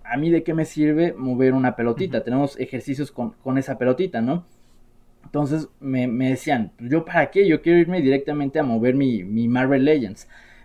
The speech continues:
Speaker 1: Y es como, no, estos principios, estos ejercicios de la pelotita no es para que tú ya, este, te tratemos como niño de kinder, ¿no? De, no, yo quiero ya figuras, sino que conozcas la naturaleza, que, que vayas adquiriendo esa habilidad, porque el stop motion es, es una habilidad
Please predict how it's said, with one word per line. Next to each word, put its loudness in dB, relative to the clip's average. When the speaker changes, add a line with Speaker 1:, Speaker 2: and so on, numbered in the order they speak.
Speaker 1:
Y 4
es 2
como, 2
no, 2
estos 0
principios, -4
estos -6
ejercicios -6
de 0
la 2
pelotita -4
no 0
es 0
para 2
que -4
tú -4
ya, 4
este, 0
te -2
tratemos 0
como -2
niño 0
de 0
kinder, -2
¿no? -2
De, 0
no, -4
yo -2
quiero 0
ya 2
figuras, 0
sino -4
que -4
conozcas -4
la 0
naturaleza, 0
que, -8
que -4
vayas 2
adquiriendo 0
esa -6
habilidad, 2
porque 2
el 4
stop -2
motion -6
es, -2
es -18
una -4
habilidad 0